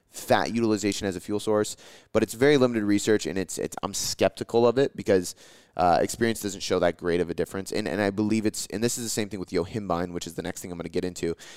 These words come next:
Uh, both of these, uh, have studies to prove that they may work. Um, yohimbine is, is, is more of an extreme setting, but I would probably bo-, use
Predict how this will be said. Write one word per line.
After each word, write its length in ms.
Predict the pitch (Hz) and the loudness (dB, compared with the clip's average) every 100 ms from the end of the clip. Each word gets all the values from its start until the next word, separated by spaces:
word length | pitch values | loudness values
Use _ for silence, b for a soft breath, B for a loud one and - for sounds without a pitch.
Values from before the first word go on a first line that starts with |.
| B B | B B
Uh, 140 | 92 | -2
both 320 | 90 107 139 | 2 4 4
of 160 | 143 98 | 4 2
these, 480 | 101 95 90 - - | -2 0 -2 -4 -2
uh, 440 | 92 87 82 78 - | 2 6 6 4 0
have 260 | - 101 | -2 -2
studies 340 | - 101 98 90 | 2 2 0 -4
to 80 | - | -8
prove 220 | - 92 | -6 -2
that 120 | 92 | 0
they 80 | 90 | -2
may 220 | 87 90 | -2 -4
work. 380 | 85 123 123 - B B B - | 4 4 4 0 B B B -4
Um, 220 | 92 87 | 0 2
yohimbine 480 | 98 113 135 123 110 | 2 0 2 2 2
is, 180 | 104 85 | 0 -2
is, 380 | 92 87 - | -6 -6 -8
is 160 | - 95 | -6 -6
more 180 | 98 98 | -2 -2
of 60 | |
an 80 | 87 | 0
extreme 540 | 85 - 92 90 90 - | -6 -8 -8 -8 -10 -14
setting, 380 | - 95 101 101 | 0 0 0 2
but 120 | 98 | 4
I 60 | |
would 220 | 101 113 - | 4 2 0
probably 300 | 113 127 127 | 2 4 2
bo-, 260 | 98 101 | 0 -4
use 320 | 98 104 98 | -2 -4 -4